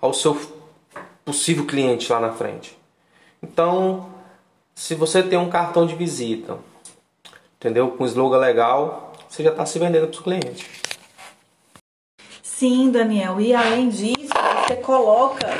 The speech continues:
Speaker 2: o seu serviço ou o seu produto na mão de um possível cliente, né? É, na verdade, é isso que você tá fazendo quando você tem um cartão de visita.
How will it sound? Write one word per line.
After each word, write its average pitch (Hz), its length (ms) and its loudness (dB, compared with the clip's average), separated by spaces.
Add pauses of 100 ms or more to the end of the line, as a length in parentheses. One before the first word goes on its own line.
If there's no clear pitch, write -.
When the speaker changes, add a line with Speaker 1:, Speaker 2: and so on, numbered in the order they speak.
Speaker 2:
o - 120 -4
seu 262 120 6
serviço 247 720 0
ou 214 60 0
o 208 120 -2
seu 233 200 4
produto 233 640 -2
na 302 240 0
mão 285 240 0
de 359 60 -4
um 370 100 -2
possível 370 460 0
cliente, 392 580 -4
né? 339 220 0 (580)
É, 240 80 -6
na 254 120 2
verdade, 269 400 2
é 370 80 2
isso 370 280 6
que - 80 -6
você - 80 2
tá 226 140 0
fazendo 208 420 2
quando 190 140 -8
você 196 120 -4
tem 190 160 -6
um 180 60 -6
cartão 175 360 -8
de 170 120 -8
visita. 165 520 -10